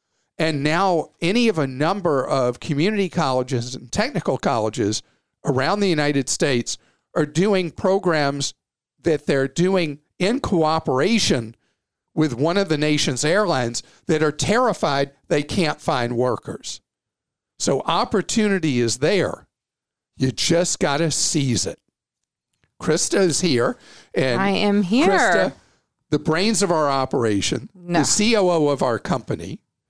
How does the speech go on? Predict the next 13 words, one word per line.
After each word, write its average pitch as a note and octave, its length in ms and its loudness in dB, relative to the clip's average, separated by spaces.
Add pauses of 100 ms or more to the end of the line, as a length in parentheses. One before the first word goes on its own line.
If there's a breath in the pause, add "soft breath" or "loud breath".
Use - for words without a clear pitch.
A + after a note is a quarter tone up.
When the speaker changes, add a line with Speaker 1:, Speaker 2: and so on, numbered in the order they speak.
(200)
Speaker 1:
is C#3 240 2
here A3 220 2
to F3 180 0
ask D3+ 300 0
questions D#3+ 600 -2
you A#2+ 120 0
posted D#3 640 0 (420)
for C#3+ 200 0
me. B2 180 -2
And A#2+ 100 -4
Krista, F3+ 440 0
you F#3+ 160 0
get C#3+ 460 -2